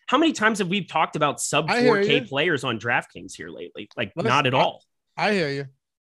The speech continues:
Speaker 2: Bryan Edwards has run fifty-two routes over the last two games. He has one target.
Speaker 1: Wind sprints.
Speaker 2: He's running wind sprints, yeah. Uh, I actually think Deshaun Jackson's fine as well.
Speaker 1: Mm-hmm.
Speaker 2: This game has real shootout potential.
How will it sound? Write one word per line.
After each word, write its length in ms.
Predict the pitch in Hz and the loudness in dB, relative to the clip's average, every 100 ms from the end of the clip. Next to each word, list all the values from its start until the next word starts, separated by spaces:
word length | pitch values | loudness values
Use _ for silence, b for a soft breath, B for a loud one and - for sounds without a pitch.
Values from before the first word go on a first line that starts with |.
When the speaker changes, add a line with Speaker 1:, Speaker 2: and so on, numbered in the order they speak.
| - | -4
Speaker 2:
Bryan 320 | 185 240 277 | -2 0 2
Edwards 380 | 247 220 208 151 | 2 4 2 0
has 120 | 165 | -4
run 220 | 180 170 | -4 -4
fifty-two 600 | 135 196 190 196 165 190 | -2 -2 -2 -6 -6 -4
routes 360 | 165 165 165 - | 0 0 0 -4
over 140 | 139 | -8
the 100 | 135 | -6
last 380 | 139 143 135 - _ - | -4 -4 -6 -10 _ -16
two 240 | - 156 | -8 -6
games. 340 | 143 143 123 139 | -4 -6 -8 -10
He 60 | |
has 160 | 135 120 | -10 -10
one 400 | 127 135 135 123 | -6 -6 -6 -8
target. 480 | 131 123 117 - - _ _ _ - | -8 -8 -12 -18 -20 _ _ _ -12
Speaker 1:
Wind 340 | 113 135 120 | 0 2 2
sprints. 380 | - - - 156 | -2 -8 -6 -2
Speaker 2:
He's 40 | |
running 260 | 196 202 202 | 0 0 0
wind 240 | 220 208 | 0 -2
sprints, 420 | - - 160 156 156 | -6 -12 -20 _ -8
yeah. 240 | 156 - _ _ _ _ _ _ _ | -8 -8 _ _ _ _ _ _ _
Uh, 140 | 156 - _ _ - - | -6 -6 _ _ -12 -4
I 160 | 185 | -2
actually 440 | 226 240 - 214 185 | 0 0 2 2 2
think 240 | 196 165 | -2 -2
Deshaun 460 | 160 - 185 175 131 | -6 -4 -2 -2 -4
Jackson's 640 | 143 165 175 - 127 - | -2 -2 -4 -8 -12 -10
fine 360 | 135 127 127 | -8 -8 -8
as 160 | 123 113 | -12 -10
well. 360 | 131 147 - _ _ 92 | -8 -6 -8 _ _ -14
Speaker 1:
Mm-hmm. 200 | 85 92 - - - _ | -12 -12 -14 -20 -20 _
Speaker 2:
This 240 | 151 185 - | -6 -6 0
game 220 | 214 208 | 0 0
has 180 | 190 151 | -2 -2
real 160 | 185 | -4
shootout 480 | - - 170 160 151 | -4 -4 -2 -2 -2
potential. 640 | 143 156 139 135 143 139 | -6 -6 -6 -6 -10 -10